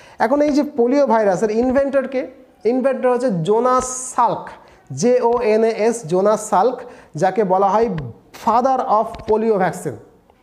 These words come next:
ইনি উনিশশো পঞ্চান্ন খ্রিস্টাব্দে এইটা আবিষ্কার করেছিলেন। এবং ওরাল পোলিও ভাইরাস, ও, ভ্যাকসিন, ওরাল মানে যেটা দো বুদ জিন্দেগি কে লিয়ে,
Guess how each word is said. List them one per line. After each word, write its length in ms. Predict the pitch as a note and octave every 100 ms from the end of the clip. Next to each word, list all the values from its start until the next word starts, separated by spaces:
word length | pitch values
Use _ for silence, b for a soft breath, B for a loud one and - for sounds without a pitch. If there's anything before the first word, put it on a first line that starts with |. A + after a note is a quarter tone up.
| _ _ _ _ _ _ B B B B
ইনি 380 | G3+ A#3 A3 G#3+ - - - _ - - -
উনিশশো 360 | G#3+ A#3 C4+ A#3+
পঞ্চান্ন 500 | G#3+ A#3 C4+ C4+ C4+
খ্রিস্টাব্দে 520 | C4 A#3 B3 G#3+ A3+
এইটা 420 | B3+ E3+ F3+ G3+
আবিষ্কার 460 | F3+ E3 F#3+ B3+ A#3
করেছিলেন। 440 | A3+ A3 A3+ B3+ D#4+ - - B B B B
এবং 220 | B3+ A#3
ওরাল 500 | G#3 C4+ D4 D#4 E4
পোলিও 360 | D#4 C4 B3 A3
ভাইরাস, 480 | E3 C3+ D3 F#3 -
ও, 80 | G3+ F3+
ভ্যাকসিন, 600 | D3+ F#3+ F3 E3+ F3 D#3+
ওরাল 280 | F3 A#3 A#3+
মানে 200 | A3+ A3+
যেটা 280 | G#3+ A3 G#3+
দো 360 | F3 G3+ A3+
বুদ 280 | G#3 A#3 F#3+
জিন্দেগি 440 | E3 G#3 G#3 A3+ A#3
কে 120 | A3
লিয়ে, 320 | F#3+ C#3+